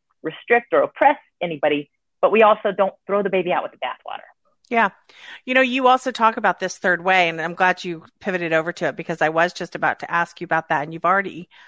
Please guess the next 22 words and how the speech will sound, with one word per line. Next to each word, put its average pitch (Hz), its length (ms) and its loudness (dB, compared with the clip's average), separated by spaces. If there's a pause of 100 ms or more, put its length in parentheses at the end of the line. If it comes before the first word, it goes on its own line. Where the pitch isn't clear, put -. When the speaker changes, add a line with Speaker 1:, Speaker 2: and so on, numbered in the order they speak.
Speaker 2:
sort - 180 -8
of 175 80 -6
explained 180 540 -6
it. 156 220 -4
But 180 160 0 (120)
you, 220 340 -2
this 208 280 -4
sort 185 220 -4
of 175 80 -8
third 165 260 -4
way 151 340 -4 (320)
solution, 185 840 -2 (400)
and 190 120 -4
this 214 160 -2
is 190 120 -10
very 190 240 4
topical 180 520 0
for 165 200 -6
today, 202 520 2
is 170 200 -4
you 185 100 -10
say 175 380 2